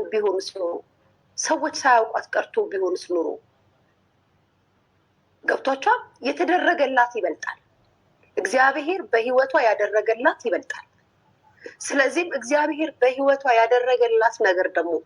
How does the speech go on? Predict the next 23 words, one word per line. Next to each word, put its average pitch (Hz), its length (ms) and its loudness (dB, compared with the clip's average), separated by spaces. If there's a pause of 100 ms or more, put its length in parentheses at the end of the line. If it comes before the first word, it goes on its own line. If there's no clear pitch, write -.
(240)
በስቶ 254 420 0
ሳለ፣ 180 380 0 (1800)
በስቶ - 380 -2
ሳለ 185 400 -4
ለሌሎ፣ 415 400 2
by 254 160 0
the 311 140 2
way 339 160 0 (140)
ዋንትያን 262 480 0
ብቻ - 160 -6
አይደለም፣ 170 320 -2
ሌሎቻችሁም 269 680 -2
ጭንቅላታችሁን 196 760 -2
እንድከፍቱ 196 500 -4
የምፈልገው 156 580 -4 (160)
ነገር 170 340 2
ይሄንን 175 420 -4
ነው። - 120 -20 (720)
እ፣ 208 80 4 (540)
እግዚአብሔር 320 460 -2
በዚህ 302 260 -4
ደረጃ 294 360 0
አክብሯት 277 560 0